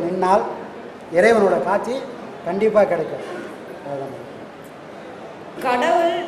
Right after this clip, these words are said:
Speaker 2: வலிமையானவரா, கர்மா வலிமையானதா?
Speaker 1: கர்மா தான் வலிமையானது. கடவுளுக்கே அங்க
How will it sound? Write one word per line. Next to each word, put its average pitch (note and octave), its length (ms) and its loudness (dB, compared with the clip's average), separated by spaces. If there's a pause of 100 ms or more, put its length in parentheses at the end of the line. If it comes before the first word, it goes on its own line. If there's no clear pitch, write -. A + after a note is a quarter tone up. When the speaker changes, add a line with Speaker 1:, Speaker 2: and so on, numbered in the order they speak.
Speaker 2:
வலிமையானவரா, G#3+ 920 2 (400)
கர்மா F4 360 4 (140)
வலிமையானதா? A3 760 0 (640)
Speaker 1:
கர்மா G3+ 340 6
தான் G3+ 160 8
வலிமையானது. E3 500 2 (1400)
கடவுளுக்கே B3+ 500 12
அங்க A#3+ 120 8